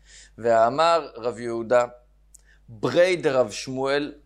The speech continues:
בר שילת", בשם מי? משמי דרב. מה הוא אומר? "פורים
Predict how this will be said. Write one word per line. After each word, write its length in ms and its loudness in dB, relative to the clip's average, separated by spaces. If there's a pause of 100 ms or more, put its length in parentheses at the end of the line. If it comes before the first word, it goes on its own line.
(420)
בר 380 2
שילת", 540 -2
בשם 480 -2
מי? 360 -6 (380)
משמי 340 -2
דרב. 440 2 (800)
מה 140 -4
הוא 180 0
אומר? 240 -6 (1600)
"פורים 580 0